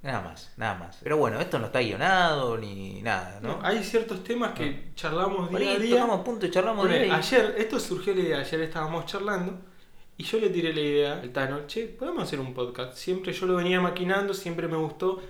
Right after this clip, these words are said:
Speaker 2: pero quería hacer un podcast divertido, no algo, "Che, yo soy el que sabe y ustedes tienen que aprender de mí".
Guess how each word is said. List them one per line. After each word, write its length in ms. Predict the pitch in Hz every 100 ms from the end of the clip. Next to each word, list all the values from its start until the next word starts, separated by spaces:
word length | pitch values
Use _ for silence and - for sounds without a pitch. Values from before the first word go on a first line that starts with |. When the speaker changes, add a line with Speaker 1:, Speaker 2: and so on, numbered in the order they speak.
| -
Speaker 2:
pero 160 | 151 160
quería 160 | 220
hacer 180 | 220 202
un 140 | 190
podcast 380 | 185 185 185 185
divertido, 640 | 135 123 120 - 151 117
no 200 | 123 147
algo, 280 | 135 131 117 110 - -
"Che, 220 | - 127 120
yo 180 | -
soy 180 | 135 135
el 100 | 123
que 100 | 123
sabe 320 | - 143 151
y 60 | 135
ustedes 240 | 123 127
tienen 180 | - 123
que 60 | 120
aprender 440 | 107 113 110 113
de 100 | 110
mí". 160 | 110 113